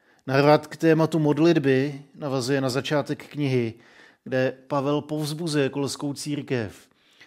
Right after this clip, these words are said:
„Vím o vás, modlíme se za vás. Stále se za vás v modlitbách, děkujeme Bohu, Otci našeho Pána Ježíše Krista.“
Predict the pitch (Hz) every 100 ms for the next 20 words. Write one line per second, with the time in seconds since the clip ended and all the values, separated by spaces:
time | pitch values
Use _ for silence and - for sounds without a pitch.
0 | _ - 117 151 175 165 147 127 - 135
1 | 139 143 160 156 156 143 143 127 98 -
2 | - _ _ - - - 156 151 160 175
3 | 156 160 160 156 147 147 151 143 151 127
4 | 135 135 170 160 151 139 127 139 131 -
5 | - 123 - 156 143 151 135 135 135 135
6 | 135 127 135 139 139 135 - 135 113 87